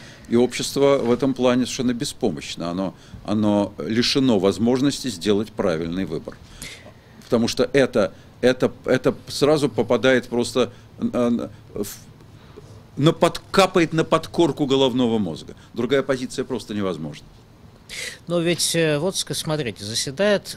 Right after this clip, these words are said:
Speaker 2: Совет по правам человека. Единственная обеспокоенность, которая высказана была в связи с, э, российским участием в Сирии военным, она, э, связана с тем, что там статус военнослужащих,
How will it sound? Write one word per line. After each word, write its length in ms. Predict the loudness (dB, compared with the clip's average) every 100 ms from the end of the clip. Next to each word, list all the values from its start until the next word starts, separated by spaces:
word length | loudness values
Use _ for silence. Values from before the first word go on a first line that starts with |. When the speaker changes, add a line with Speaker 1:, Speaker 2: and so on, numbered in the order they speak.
| -8
Speaker 2:
Совет 380 | -6 -4 -4 -4
по 160 | -8
правам 420 | -6 -6 -4 -4
человека. 640 | -6 -8 -6 -4 -4 -6 -16 -18 -18 -18 -8
Единственная 1080 | -6 -2 -2 -2 -4 -2 0 2 0 -2 -6
обеспокоенность, 840 | -8 -8 -6 -4 -2 -2 -2 -6
которая 720 | -6 -6 -4 0 0 0 -2
высказана 580 | -4 -6 -6 -8 -6 -6
была 320 | -4 -4 -2
в 60 | -2
связи 420 | -4 -4 -4 -4
с, 220 | -4 -4
э, 320 | -2 -2 -2
российским 720 | -4 -4 0 -2 -2 -8 -6
участием 560 | -6 -2 -2 -2 -6 -4
в 60 | -2
Сирии 440 | 0 0 0 -2 -6 -16 -16 -6
военным, 680 | 0 4 4 2 -2 -4 -6
она, 1080 | -6 -4 0 2 2 2 0 -2 -2 -2 0
э, 40 |
связана 400 | 0 2 2 0
с 80 | -4
тем, 180 | -2 -2
что 160 | -2 -8
там 180 | -6
статус 680 | -4 0 0 0 -4 -4 -4
военнослужащих, 1040 | -2 -2 -2 -4 -4 -4 -4 -4 -4 -8